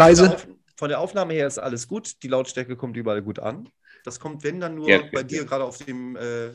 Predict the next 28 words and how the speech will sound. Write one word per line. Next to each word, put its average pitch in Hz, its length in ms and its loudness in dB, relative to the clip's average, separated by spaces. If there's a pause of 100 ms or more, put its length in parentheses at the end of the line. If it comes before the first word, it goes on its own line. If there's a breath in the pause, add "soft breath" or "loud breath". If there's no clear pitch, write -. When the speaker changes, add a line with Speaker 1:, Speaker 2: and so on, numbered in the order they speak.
Speaker 2:
Lautsprechern 101 600 -12 (320)
leise 95 360 -4
Speaker 1:
Ah. 98 60 0
Speaker 2:
raus. 85 180 -6
Speaker 3:
Ja, 123 220 10
alles 113 260 2
gut. 117 180 2 (160)
Jetzt 113 200 2
geht's, 113 240 6
jetzt 104 180 -4
geht's. 110 280 0
Speaker 2:
So, 214 100 2
Speaker 3:
Alles - 220 -2
cool. 87 240 0
Speaker 2:
als 135 220 -8
allererstes 151 880 -6 (600)
Speaker 1:
So 135 220 6
muss 135 220 8
Drum 131 240 10
Speaker 2:
Ähm, 117 80 8
Speaker 1:
Bass 123 220 8
klingen. 117 420 6 (920 loud breath)
Speaker 2:
ich - 160 -2
hätte 196 220 6
gerne 185 720 6
Turrican 139 640 4
statt - 300 0
Lazarus. 120 840 2